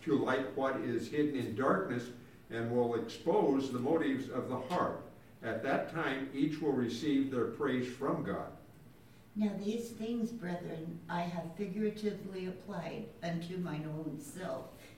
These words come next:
Speaker 2: and Apollos, for your sakes, that ye might learn by us that no man presume above that which is written, that one s-, swell not against another for any man's cause.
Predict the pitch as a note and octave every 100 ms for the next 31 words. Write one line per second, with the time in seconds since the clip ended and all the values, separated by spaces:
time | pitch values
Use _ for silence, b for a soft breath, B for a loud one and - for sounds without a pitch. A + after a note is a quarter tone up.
0 | - F3 E3 E3 G3+ G3 - - - -
1 | B B B - F#3+ F#3 F#3+ A3+ - F3
2 | - D#3+ - - E3+ E3 F#3 F#3+ G3 F#3+
3 | - - G#3 G#3 G#3+ E3+ - E3 - F3
4 | F3+ F3 F3 E3 E3+ - - E3+ E3+ F3
5 | F3 G#3 F#3+ F#3 D#3+ - B B - F3+
6 | E3+ E3 F3+ F#3 F3+ D#3+ F#3 D#3+ D3 D3+
7 | E3 E3 D#3+ F#3 F#3 F#3 E3+ F#3 - -
8 | C3+ - B B B - - F3 F3 F3
9 | E3 E3+ E3+ G3+ G#3 - - - - -
10 | - - - - - - - G3+ G#3+ G#3
11 | G#3 G3+ E3+ D#3+ D#3+ D#3+ - - E3+ E3+
12 | F3 D#3 D3+ D#3+ D#3 E3+ E3 E3 D#3 C#3+
13 | - - - A3 - - - -